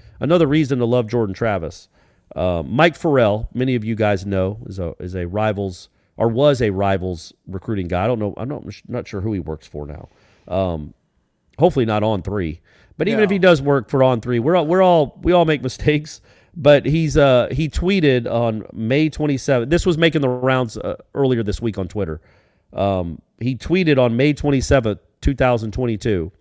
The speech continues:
Speaker 1: "Dove into the F S U offensive roster a smidge this morning. It's not pretty." Well, Jordan Travis just retweeted that on
Speaker 2: Oh.
Speaker 1: Wednesday evening.
Speaker 2: <laughs>
Speaker 1: So
Speaker 2: Nice.
Speaker 1: pretty, pretty funny stuff.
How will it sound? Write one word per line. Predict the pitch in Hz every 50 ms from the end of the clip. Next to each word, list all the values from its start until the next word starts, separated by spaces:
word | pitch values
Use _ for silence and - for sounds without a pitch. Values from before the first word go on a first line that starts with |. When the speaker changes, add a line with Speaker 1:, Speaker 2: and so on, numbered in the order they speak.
| _ _ _ _ _ _ _ _ _ _ - -
Speaker 1:
"Dove | 107 - 143 175 196 190
into | 196 185 170 -
the | 156 147 123
F | 139 160 156 -
S | 160 151 -
U | 160 156 135
offensive | 139 151 147 - 156 139 - 156 123
roster | 107 120 131 139 139 - - 117
a | 110 101
smidge | - - - 117 110 104 92 - -
this | 101 92 - -
morning. | 98 92 87 80 76 - - _ _ _ _ _ _ _ _ _
It's | - - 110 - -
not | 123 131 131 131 -
pretty." | - - 127 104 87 76 - _ _ _ _ _ _ _ _ _ _ _ _ _ _ _ _ _ _ _ _ _ _ _ _ _ _ -
Well, | - 117 123 123
Jordan | 104 147 185 214 202 151
Travis | - 180 175 170 143 135 123
just | - 156 139 -
retweeted | - 139 131 120 - - 139 123 104 95
that | 85 90 85 78 - _ _ - - _ - -
on | 117 147
Speaker 2:
Oh. | 180 175 156 135
Speaker 1:
Wednesday | 101 107 87 87 101 92 90 87
evening. | 73 98 95 82 87 80 76 - - -
Speaker 2:
<laughs> | 175 170 - _
Speaker 1:
So | - - 104 92 90 87 82 - _ _ _ _
Speaker 2:
Nice. | - - _ -
Speaker 1:
pretty, | - 180 190 185 180 180
pretty | - - - - - 196 180 170
funny | - 160 151 143 127
stuff. | - - 107 85 73 - -